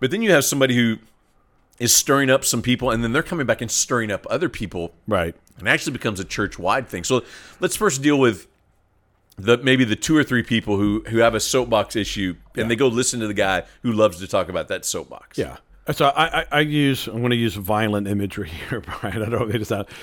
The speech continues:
Speaker 2: so I talk about s-, uh, uh, uh, uh, uh, shotgun issues versus, we'll call, you know, uh, bullet issues. So a bullet's designed, bullet will hit one person, shotgun could spread out and hit many.
Speaker 1: Hit, hit
Speaker 2: So
Speaker 1: many,
Speaker 2: sometimes
Speaker 1: right.
Speaker 2: you say to yourself, "All right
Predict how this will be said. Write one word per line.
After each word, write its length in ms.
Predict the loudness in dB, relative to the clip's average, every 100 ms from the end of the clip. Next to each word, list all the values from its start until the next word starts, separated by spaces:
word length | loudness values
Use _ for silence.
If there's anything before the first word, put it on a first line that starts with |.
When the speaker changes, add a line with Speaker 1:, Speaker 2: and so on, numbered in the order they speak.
| -18 -8
Speaker 2:
so 100 | 2
I 40 | 4
talk 220 | 4 2
about 240 | 2 2
s-, 240 | 2 -6 -4 0
uh, 20 |
uh, 320 | 0 2 0 2 0 2
uh, 40 | 0 2 2 0 -2 -4 -6 -10
uh, 20 |
uh, 340 | -6 -4 -4 -6 -12 _ _ _
shotgun 560 | -8 0 2 2 0 2
issues 580 | 2 2 2 2 0 -4
versus, 600 | -4 -2 -2 -2 -4 -4
we'll 220 | -6 -6
call, 400 | -2 -2 -2 -2
you 120 | -4 -4
know, 180 | -4 -4
uh, 140 | -6
bullet 380 | -4 -2 0 -2
issues. 440 | -4 -10 -12 -16 -20 -20 -20 -20 -4
So 180 | 0 2
a 40 |
bullet's 320 | 2 2 2
designed, 420 | -2 0 0 0
bullet 220 | 0 0 0
will 100 | -2
hit 180 | -2
one 220 | -2 -2 -2
person, 400 | -2 -2 -4 -4
shotgun 520 | -2 -2 -2 -8 -8
could 180 | -10 -12
spread 320 | -4 -2 -2
out 180 | -4 -6
and 120 | -10
hit 120 | -10
many. 140 | -6 -4
Speaker 1:
Hit, 100 | -2
hit 60 | -2
Speaker 2:
So 60 |
Speaker 1:
many, 120 | 0
Speaker 2:
sometimes 300 | 2 2 2
Speaker 1:
right. 80 | 0
Speaker 2:
you 60 | 0
say 160 | 0 0
to 40 |
yourself, 320 | 0 -2 -2
"All 120 | -2
right 260 | -2 -6